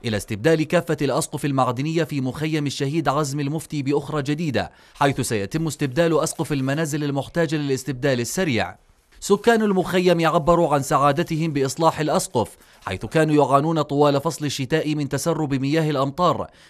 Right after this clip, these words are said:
من خلال الشقوق الموجودة فيها، بعدما مضى على تركيب ألواح الزينكو سنوات طويلة.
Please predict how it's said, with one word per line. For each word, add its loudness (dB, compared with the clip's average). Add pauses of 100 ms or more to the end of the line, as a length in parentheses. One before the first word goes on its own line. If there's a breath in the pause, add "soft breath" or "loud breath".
من -2
خلال 2
الشقوق -2
الموجودة 0
فيها، -2 (160)
بعدما 2
مضى 2
على 2
تركيب -4
ألواح 2
الزينكو -4
سنوات 0
طويلة. -2